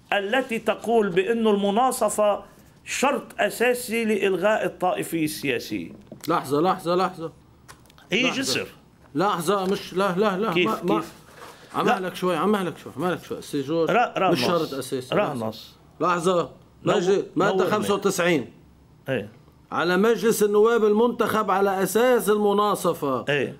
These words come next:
Speaker 2: بين المسيحيين والمسلمين.
Speaker 1: إيه.
Speaker 2: اتخاذ الإجراءات الملائمة لتحقيق إلغاء الطائفية السياسية وفق مر-،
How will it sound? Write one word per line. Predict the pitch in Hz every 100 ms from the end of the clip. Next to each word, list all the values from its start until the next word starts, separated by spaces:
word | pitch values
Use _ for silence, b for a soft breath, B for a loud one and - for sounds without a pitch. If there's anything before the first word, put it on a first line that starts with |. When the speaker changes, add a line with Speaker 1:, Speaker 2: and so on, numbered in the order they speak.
| -
Speaker 2:
بين | 170 240 240
المسيحيين | 214 202 - 160 180 190 220 226
والمسلمين. | 202 180 175 - 165 151 135 110 - - _ _ -
Speaker 1:
إيه. | 139 101 -
Speaker 2:
اتخاذ | 160 165 196 190 226 226
الإجراءات | 202 190 165 185 180 220 214
الملائمة | 208 190 196 214 233 220 226 233 240
لتحقيق | 233 196 180 - - 208 233 254 254 - -
إلغاء | 170 156 185 226 240
الطائفية | 226 - 214 196 196 214 240 233
السياسية | 208 - 214 202 185 240 233
وفق | 220 220 220 208 185
مر-، | 196 214